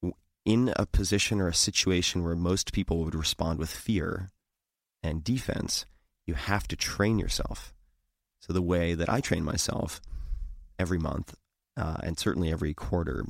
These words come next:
is I do different periods of fasting. I will wear the same, say, white or black t-shirt and one pair of jeans for a week. Uh, and that is directly from Stoicism. And eat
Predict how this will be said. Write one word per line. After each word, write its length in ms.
is 220
I 140
do 520
different 280
periods 240
of 60
fasting. 540
I 380
will 340
wear 400
the 100
same, 680
say, 260
white 460
or 100
black 280
t-shirt 360
and 100
one 140
pair 160
of 80
jeans 280
for 140
a 40
week. 340
Uh, 520
and 600
that 180
is 120
directly 460
from 200
Stoicism. 840
And 160
eat 160